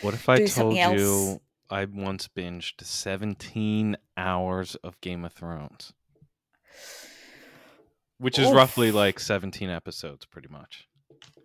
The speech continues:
Speaker 2: Yeah. Oh, wow. Oh, I'm getting fidgety just
Speaker 1: <laughs>
Speaker 2: thinking about it. <laughs>
Speaker 1: I had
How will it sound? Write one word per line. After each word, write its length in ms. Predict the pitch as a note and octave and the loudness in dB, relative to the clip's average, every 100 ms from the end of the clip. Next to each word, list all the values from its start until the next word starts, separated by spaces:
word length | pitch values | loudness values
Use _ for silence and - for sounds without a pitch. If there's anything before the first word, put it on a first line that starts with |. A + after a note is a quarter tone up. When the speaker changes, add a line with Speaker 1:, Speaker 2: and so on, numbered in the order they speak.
| _ _ _ - | _ _ _ -12
Speaker 2:
Yeah. 160 | - - - - - - | -10 -12 -16 -20 -18 -8
Oh, 260 | G#3+ F#3+ D#3+ | -6 -6 -4
wow. 320 | F3+ E3 D#3+ - - - _ _ _ _ _ _ _ _ _ _ _ _ _ _ - | -2 0 -2 -6 -18 -20 _ _ _ _ _ _ _ _ _ _ _ _ _ _ 2
Oh, 640 | C3+ F#3+ F3+ E3 - - _ _ _ _ - _ _ - | 4 4 2 0 -6 -18 _ _ _ _ -20 _ _ -2
I'm 200 | - F#3+ | 0 2
getting 320 | G3+ A#3 G#3+ | 2 2 2
fidgety 640 | G3 C#4+ A3 G3+ A#3 G3 E3 | 0 2 2 2 0 0 0
just 180 | F#3 G3 | 0 -2
Speaker 1:
<laughs> 200 | E3+ - | -4 -4
Speaker 2:
thinking 280 | G#3 A#3 G#3 | -2 0 0
about 340 | F#3 D#3 D3 | 2 2 2
it. 140 | - - - - - | 0 -6 -12 -4 0
<laughs> 380 | - - - - - - _ _ _ _ D4+ - _ _ _ _ _ _ _ _ _ _ _ _ _ _ _ _ _ _ _ A#2 | 0 -2 -4 -14 -18 -20 _ _ _ _ -20 -20 _ _ _ _ _ _ _ _ _ _ _ _ _ _ _ _ _ _ _ 0
Speaker 1:
I 140 | A#2 | 0
had 220 | A#2 A#2+ | 2 -2